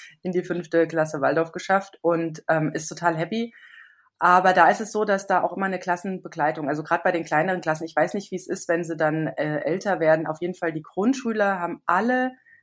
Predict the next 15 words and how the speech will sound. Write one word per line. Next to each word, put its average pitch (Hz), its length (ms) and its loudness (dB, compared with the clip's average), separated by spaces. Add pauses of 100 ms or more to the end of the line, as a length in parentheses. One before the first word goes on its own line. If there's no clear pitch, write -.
(380)
ähm, 175 640 -2
zumindest 165 340 -2
in 139 100 -2
unserer 240 480 2
Schule 214 340 -2
ist 185 180 -6
das 185 160 -2
so, 180 160 -2
da 175 100 0
gibt's 165 240 -10
die 160 200 -2
Lehrerin 196 540 0
und 220 400 0
eine 269 160 0
Klassenhelferin. 170 760 -6